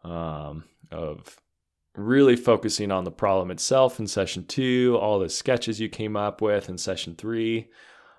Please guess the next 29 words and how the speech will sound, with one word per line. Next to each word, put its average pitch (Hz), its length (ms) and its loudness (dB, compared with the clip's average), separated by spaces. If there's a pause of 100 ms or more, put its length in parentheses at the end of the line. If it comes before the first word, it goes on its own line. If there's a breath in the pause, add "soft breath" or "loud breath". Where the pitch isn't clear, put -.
(140)
um, 87 300 -8
and 101 140 -2
then 107 120 2
your 101 120 -2
actual 98 920 0
design 104 500 0
and 95 160 -2
build, 95 500 4 (160)
uh, 85 140 -8
process 90 720 -4
in 90 140 -8
session 90 360 -4
four. 87 480 -10 (1900 soft breath)
And 131 640 2 (300)
that 113 520 0
is 110 300 0
all 117 240 4
I 127 120 6
have 113 440 2
for 101 720 0 (200 loud breath)
this - 380 0
episode 113 560 4
on 98 200 -2
human-centered 101 640 -4
design. 92 640 -6 (600 soft breath)
Uh, 90 220 -10
we 98 160 -2
went 98 300 -2
from 90 680 -4